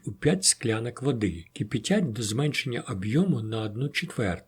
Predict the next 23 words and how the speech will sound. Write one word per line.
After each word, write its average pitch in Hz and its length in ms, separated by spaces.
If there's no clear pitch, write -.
проціжують 117 960
і - 80
приймають 117 720
по 135 100
одній 107 240
столовій 95 560
ложці 107 480
чотири-п'ять 123 920
разів 95 400
на 131 100
день. 95 380
Якщо 123 340
ж - 180
не 135 60
встановлений 139 960
тип 117 240
каміння, 104 600
застосовують 123 960
холодний 120 560
настій 139 680
кореневищ 120 600
повзучого 110 640
перію. 113 580